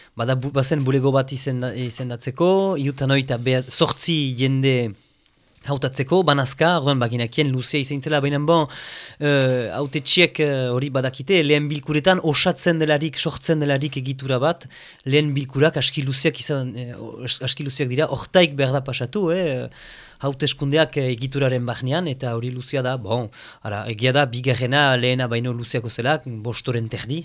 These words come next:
<laughs> ez da gutxi, baina, bon, nik atseman dut, eh, eh, bakotsak ukan duela hitza nahi bezain bat, eta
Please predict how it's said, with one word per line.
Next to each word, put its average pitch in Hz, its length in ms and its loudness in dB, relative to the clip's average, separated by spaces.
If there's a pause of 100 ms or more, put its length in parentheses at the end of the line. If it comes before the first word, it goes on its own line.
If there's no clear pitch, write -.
(120)
<laughs> - 160 -12
ez - 160 -2
da 160 80 -6
gutxi, 208 300 0 (920)
baina, 131 320 4
bon, 127 400 4 (220)
nik 156 180 0
atseman 156 480 2
dut, 196 240 0
eh, 131 300 2 (420)
eh, 127 160 -4
bakotsak 147 560 0
ukan 151 240 0
duela 143 480 4
hitza 165 400 2
nahi 160 320 4
bezain 170 400 2
bat, 139 300 -2 (180)
eta 131 380 0